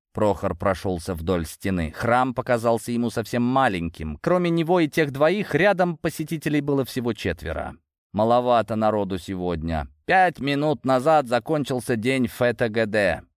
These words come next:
сказал барон Суббота. «Тебе повезло». Прохор почувствовал, что что-то на ноге ему мешает. «Ах да, бирка. Раз, братец, два, братец. Что бы это значило?»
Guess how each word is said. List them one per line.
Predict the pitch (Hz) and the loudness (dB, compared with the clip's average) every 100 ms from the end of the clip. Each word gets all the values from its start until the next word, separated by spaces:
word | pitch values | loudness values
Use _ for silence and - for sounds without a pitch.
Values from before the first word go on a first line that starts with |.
| _ - | _ -16
сказал | - 92 85 82 | -4 -2 0 0
барон | 76 90 92 | 2 2 0
Суббота. | 85 98 85 82 80 80 | -4 -4 -2 -2 -4 -10
«Тебе | 113 135 139 | -4 -2 -2
повезло». | 123 117 98 92 82 73 - _ _ _ _ _ | -2 -2 -2 0 2 0 -4 _ _ _ _ _
Прохор | - 113 135 127 131 | -2 2 2 2 -2
почувствовал, | - 127 - 139 117 - 127 123 127 117 | 2 0 0 -6 -6 -6 -4 0 0 0
что | - 131 113 | -4 -4 -4
что-то | - 143 123 - 123 | -4 -2 -2 0 0
на | 123 | 2
ноге | 123 117 120 120 | 0 0 0 0
ему | 120 120 | 2 2
мешает. | 120 - 120 87 76 - - | 0 0 0 0 -2 -10 -4
«Ах | 131 123 | -4 2
да, | 165 98 | 2 2
бирка. | 147 110 87 85 73 _ - | 0 -4 -4 -6 -6 _ -6
Раз, | 98 120 117 107 | 2 4 4 0
братец, | 98 113 120 104 120 | -2 0 0 0 -8
два, | 107 110 123 92 | -6 0 2 2
братец. | 80 78 - 78 - - | -2 -4 -6 -14 -18 -20
Что | - 123 120 | -4 -2 0
бы | 123 | 2
это | 123 117 120 | 2 0 -2
значило?» | 123 98 - 78 73 | 0 -2 -2 -10 -10